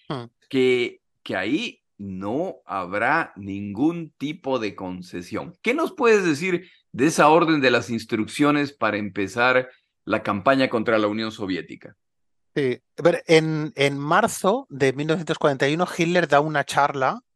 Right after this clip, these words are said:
Speaker 1: en la Cancillería ante doscientos cincuenta altos mandos de la Wehrmacht que van a tomar parte en la campaña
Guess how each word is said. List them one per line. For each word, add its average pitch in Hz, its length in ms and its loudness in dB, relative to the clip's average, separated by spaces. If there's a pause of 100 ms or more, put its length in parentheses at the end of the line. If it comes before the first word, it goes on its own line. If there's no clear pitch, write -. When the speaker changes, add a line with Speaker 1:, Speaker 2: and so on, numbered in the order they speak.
(220)
Speaker 1:
en 120 120 0
la 120 80 4
Cancillería 139 760 2
ante 139 380 0
doscientos 165 760 -2
cincuenta 170 680 0 (380)
altos 135 320 0
mandos 147 360 2
de 127 120 4
la 113 100 4
Wehrmacht 143 360 2
que 139 80 0
van 123 140 2
a 131 40 -4
tomar 127 280 -2 (100)
parte 131 260 0
en 139 60 -2
la 117 100 -2
campaña 104 560 -10